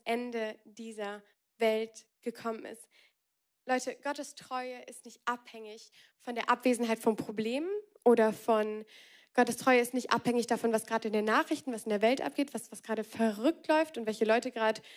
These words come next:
falsche Entscheidungen treffen oder sonst was. Gottes Treue ist abhängig von seiner Gegenwart.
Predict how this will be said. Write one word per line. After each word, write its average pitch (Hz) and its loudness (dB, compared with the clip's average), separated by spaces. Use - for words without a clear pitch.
falsche 233 2
Entscheidungen 240 0
treffen 240 -10
oder 220 -2
sonst 254 0
was. 262 -6
Gottes 247 -2
Treue 285 -2
ist 233 -6
abhängig 247 -2
von 220 -8
seiner 202 -6
Gegenwart. 202 -10